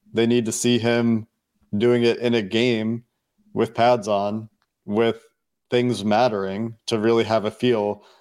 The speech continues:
for how those mental reps will translate into the physical aspect of the game and see how he does with that. It will be very interesting. Hard to say what's going on with Chris Evans, though. A lot of people keep, keep wondering. Y-,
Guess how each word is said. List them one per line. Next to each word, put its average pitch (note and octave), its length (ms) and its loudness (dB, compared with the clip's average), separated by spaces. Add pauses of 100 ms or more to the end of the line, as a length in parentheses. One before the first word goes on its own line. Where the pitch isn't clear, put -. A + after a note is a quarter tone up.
(260)
for A#2 200 0
how A#2+ 200 2
those A2+ 260 -2
mental A#2+ 360 -2
reps G2+ 280 -2
will G#2 60 -4
translate G#2 480 -2
into G2+ 260 -4
the F#2+ 120 -4
physical G#2 440 -2
aspect F#3+ 420 -4
of F#3 80 -8
the F#3 40 -8
game F2+ 320 -6 (380)
and G#2 100 -4
see A2+ 160 -2
how G2 200 -2
he G2 100 -4
does G2 240 -4
with G2 140 -8
that. F#2 280 -2
It - 380 -20
will C3 140 2
be C#3 160 0
very B2 280 2
interesting. B2 480 -4 (340)
Hard G#3 220 0
to A3+ 80 -4
say D#3 420 2
what's C3+ 280 -2
going B2+ 200 0
on A#2 120 2
with G#2+ 100 -8
Chris A2+ 240 -2
Evans, F#2+ 320 -4
though. F#2+ 200 -8 (680)
A - 300 -12
lot A#2+ 180 2
of C3+ 80 -4
people C#3 440 0
keep, - 260 -8
keep E3+ 260 -2
wondering. C#3 360 0 (300)
Y-, D3+ 100 -6